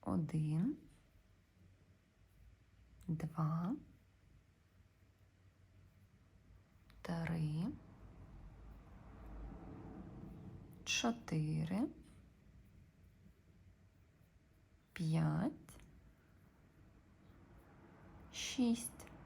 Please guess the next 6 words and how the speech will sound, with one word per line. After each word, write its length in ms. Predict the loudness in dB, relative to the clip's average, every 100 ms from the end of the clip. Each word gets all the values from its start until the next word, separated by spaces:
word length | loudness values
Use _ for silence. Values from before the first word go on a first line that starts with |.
| -14 -14 -12 -12 -12 -12 -10 -10 -10 -8 -8 -8 -10 -10 -12 -12 -14 -14 -14 -14 -14 -14 -14 -14 -14 -14 -16 -14 -14 -14 -12 -6
Стягуємо 720 | 0 6 6 8 6 4 4
кільце 720 | 2 -2 0 -2 4 6 6 4 -2 -18 -20 -20 -20 -20 -20 -20 -20 -20 -20 -20 -20 -20 -20 -20 -20 -20 -20 -20 -20 -20 -20 -20 -20 -20 -20 -20 -20 -20 -20 _ -20 0
і 160 | 2 4
у 100 | 2
першу 560 | 4 6 6 6 0 0
петлю 420 | -2 4 4 4